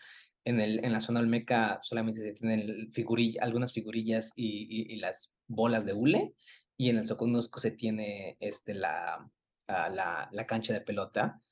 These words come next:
y, pero no se encuentran muchas figurillas de jugadores de pelota, ¿no? Entonces, ah, más sin embargo, si las ponemos, si comparamos toda esta evidencia, sí ya nos mencionan de que muchos lugares, ¿no? No solamente uno,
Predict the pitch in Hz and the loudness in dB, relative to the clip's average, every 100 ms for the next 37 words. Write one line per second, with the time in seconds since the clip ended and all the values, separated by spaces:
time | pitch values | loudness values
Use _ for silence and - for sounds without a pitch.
0 | _ _ _ _ _ 123 110 104 104 - | _ _ _ _ _ 0 2 0 -4 2
1 | 135 143 143 139 127 123 120 127 113 110 | 8 10 10 8 6 4 4 0 -2 -2
2 | 110 110 107 101 104 107 107 104 101 110 | -2 0 -2 -2 -2 0 0 -2 -2 2
3 | 110 - 95 104 107 107 117 110 - 95 | 2 2 -6 -10 -6 -4 -2 -2 0 0
4 | 85 101 131 135 139 220 165 135 120 120 | 0 0 4 6 6 6 6 6 6 2
5 | 110 120 120 120 113 - - - 131 131 | 2 2 2 2 0 -4 -12 -2 0 2
6 | 120 151 202 165 139 131 117 - - - | 4 4 4 2 2 2 0 -2 -4 -2
7 | 110 120 214 220 127 123 - - - - | 2 4 4 4 2 0 -4 -20 -18 -2
8 | 131 147 135 117 113 131 131 120 107 - | 4 8 8 6 6 6 6 6 4 0
9 | 110 123 143 143 131 117 113 107 104 - | 2 6 6 8 6 4 2 0 -2 -6
10 | 110 110 110 110 104 107 110 113 117 110 | -4 0 0 0 -4 -4 0 4 6 4
11 | 110 | 0